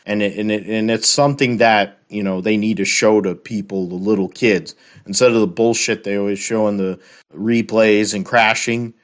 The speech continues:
they need to show that, 'cause that was good racing amongst two people that probably don't really care for each other.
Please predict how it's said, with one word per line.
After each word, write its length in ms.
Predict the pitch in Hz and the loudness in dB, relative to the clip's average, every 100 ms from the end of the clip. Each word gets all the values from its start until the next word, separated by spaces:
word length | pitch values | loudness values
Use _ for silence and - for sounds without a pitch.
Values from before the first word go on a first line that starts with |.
| - | -4
they 120 | 110 | 0
need 160 | 135 131 | 2 2
to 80 | 110 | 2
show 280 | - 101 | 2 0
that, 500 | 92 90 95 76 - _ _ | 0 0 0 0 -10 _ _
'cause 140 | - | -2
that 240 | - 143 117 | 4 4 2
was 160 | 110 | -6
good 260 | 92 123 95 | -2 -2 0
racing 540 | 98 90 - - - _ | -4 -4 -6 -10 -14 _
amongst 380 | - 117 120 - | -6 -4 -4 -2
two 100 | 185 | -4
people 320 | 170 156 131 117 | -2 -4 -4 -2
that 260 | 101 - | -2 0
probably 320 | 127 117 107 | 2 4 2
don't 160 | 101 107 | -2 -2
really 240 | 101 92 | -2 -4
care 200 | 87 101 | -4 -6
for 160 | 98 87 | -6 -10
each 200 | 82 - | -20 -20
other. 180 | - | -20